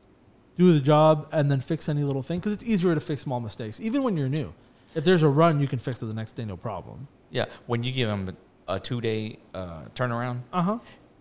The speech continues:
Speaker 2: it, it does give you leeway. It doesn't have the, as much pressure on,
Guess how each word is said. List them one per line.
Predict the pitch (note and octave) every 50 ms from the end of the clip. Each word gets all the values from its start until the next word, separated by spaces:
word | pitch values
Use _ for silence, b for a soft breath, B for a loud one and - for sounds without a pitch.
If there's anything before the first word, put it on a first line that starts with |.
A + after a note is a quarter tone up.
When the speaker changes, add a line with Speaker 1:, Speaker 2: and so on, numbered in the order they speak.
| _ _ _ _ _ _ _
Speaker 2:
it, | - - - - - _ _ _ _ _ _
it | - A#2 G2+ G2
does | B2 B2 A#2 G2+ -
give | A2+ G#2+
you | G2 G2 G2
leeway. | F#2 F#2 F#2+ F#2 F2 F2 E2+ E2+ E2+ - -
It | - G2
doesn't | G2+ G#2+ F#2+ G2 G2
have | G2+ G2+ F#2
the, | F2 F2 F#2 G2+ - -
as | - F#2 F#2+ F#2
much | G2 G2 G2 -
pressure | - - - G#2 G2 - - F#2+ F#2 F#2+ - _ _ _ _ _ _ -
on, | G2+ G2+ G2 G2 G2 F2+